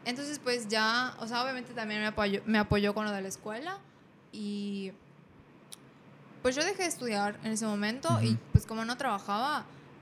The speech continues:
Speaker 1: pues, realmente pude dedicarme bastante a lo que era mi embarazo,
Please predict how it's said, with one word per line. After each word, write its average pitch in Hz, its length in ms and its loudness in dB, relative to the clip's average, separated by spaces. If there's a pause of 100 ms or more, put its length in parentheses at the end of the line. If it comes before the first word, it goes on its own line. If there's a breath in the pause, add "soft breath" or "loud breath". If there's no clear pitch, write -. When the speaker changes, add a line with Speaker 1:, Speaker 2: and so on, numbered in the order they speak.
(240)
Speaker 1:
pues, 262 320 6
realmente 277 360 -2
pude 233 300 0
dedicarme 202 540 0
bastante 202 760 -4
a 208 100 -2
lo 196 200 -4
que 196 340 -4
era 208 300 -2
mi 202 80 -2
embarazo, 190 680 -4